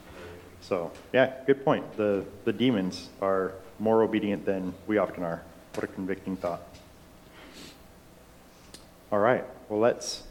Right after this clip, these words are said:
move on. We're gonna be in chapter one, verses thirty-five to thirty-nine to start off. We're gonna be looking at Jesus' prayer and Jesus' preaching. I'll go ahead and read that passage for us. Again, Mark one, starting in verse thirty-five. It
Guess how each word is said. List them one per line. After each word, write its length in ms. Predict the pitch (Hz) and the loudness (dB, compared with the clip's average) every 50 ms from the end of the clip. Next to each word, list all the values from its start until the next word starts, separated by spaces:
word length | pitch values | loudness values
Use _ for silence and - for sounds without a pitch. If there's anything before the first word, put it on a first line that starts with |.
| - | -2
move 220 | 120 123 127 123 117 | 4 6 6 8 8
on. 180 | 113 104 98 | 8 6 6
We're 80 | 104 110 | 4 2
gonna 160 | 117 127 117 | 0 0 2
be 200 | 110 120 117 113 | 4 4 4 6
in 260 | 107 104 101 98 95 - - - - - - - - | 4 4 2 0 -2 -6 -10 -16 -20 -20 -20 -8 0
chapter 280 | - 139 127 - 131 120 | 2 2 2 2 4 4
one, 180 | 120 120 117 | 4 4 4
verses 440 | 113 110 104 107 104 95 - - - - - - - | 4 2 0 0 -4 -6 -8 -10 -14 -16 -18 -2 4
thirty-five 500 | - 151 156 156 151 156 147 139 139 135 | 6 6 6 6 8 8 8 8 8 6
to 80 | - 131 | 4 0
thirty-nine 560 | - - 127 123 120 113 113 110 107 104 104 | 2 4 4 4 6 6 6 6 6 6 4
to 80 | - - | 0 -2
start 240 | - - 110 101 101 | 2 2 4 6 8
off. 180 | 104 107 107 | 6 6 4
We're 80 | - 113 | 2 -2
gonna 120 | 117 113 | 0 2
be 80 | 110 117 | 2 4
looking 300 | 113 110 - 120 110 107 | 4 4 2 2 2 4
at 240 | 104 98 - 101 101 | 4 4 2 0 -2
Jesus' 360 | 107 120 120 107 107 98 - | -2 -2 0 0 0 -2 -4
prayer 480 | - - - - 139 139 143 143 147 | -8 -2 2 4 6 8 8 8 8
and 420 | 107 123 117 113 110 104 101 101 - | 6 6 4 4 4 2 -2 -2 -2
Jesus' 320 | - 120 117 110 110 101 | -2 -2 0 0 -2 -4
preaching. 640 | - - - - 117 117 - - - 92 87 85 - - - - - - - - - - - - - - - - - - - | -6 -8 -4 -2 -2 -2 -4 -6 -10 -10 -10 -12 -14 -16 -18 -18 -16 -14 -12 -12 -12 -12 -14 -18 -20 -20 -20 -20 -14 -8 -6
I'll 80 | 110 110 | -2 4
go 120 | 113 117 | 4 4
ahead 180 | 107 104 104 98 | 6 4 2 0
and 160 | 98 92 92 - - | -2 -4 -8 -8 -4
read 220 | 113 113 113 110 104 | 0 2 2 4 4
that 200 | 104 101 - - | 4 4 4 4
passage 300 | 107 101 - - 98 - - - | 2 2 2 0 -8 -6 -4 -2
for 160 | 98 92 95 | -2 0 -2
us. 180 | 92 - - - - - - - - | -2 -6 -12 -16 -20 -20 -20 -18 -12
Again, 260 | - 110 104 107 101 101 | -6 -2 0 0 2 4
Mark 260 | 104 107 104 104 - | 4 2 2 2 2
one, 360 | 117 123 123 127 127 123 123 - - - | 4 4 6 6 4 2 -2 -6 -10 -10
starting 300 | - - 127 120 120 120 | -2 2 2 4 4 2
in 40 | 113 | 2
verse 240 | 107 107 104 - - | 2 2 0 0 0
thirty-five. 580 | - 113 104 104 95 - - 101 92 85 85 | 2 2 2 2 -2 0 0 2 2 0 -2
It 60 | 82 | -4